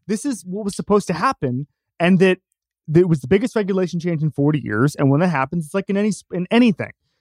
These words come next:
When there are huge changes, and we're gonna see this in, in, uh, N I L in college football,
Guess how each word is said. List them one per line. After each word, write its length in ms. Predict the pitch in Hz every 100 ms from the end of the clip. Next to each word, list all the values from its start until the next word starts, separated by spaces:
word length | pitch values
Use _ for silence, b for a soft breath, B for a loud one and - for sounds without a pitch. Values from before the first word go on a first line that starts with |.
| _
When 160 | - 175
there 140 | 196
are 60 | 185
huge 500 | - - 214 233 -
changes, 540 | - 160 131 110 131
and 180 | 156 151
we're 120 | 147 190
gonna 140 | 202
see 200 | - 185
this 240 | 190 185
in, 180 | 170 160 170
in, 140 | 147
uh, 100 | 156 -
N 140 | 156
I 180 | 180 175
L 220 | 190 165
in 100 | 113
college 300 | 113 143 151 135
football, 420 | 196 107 107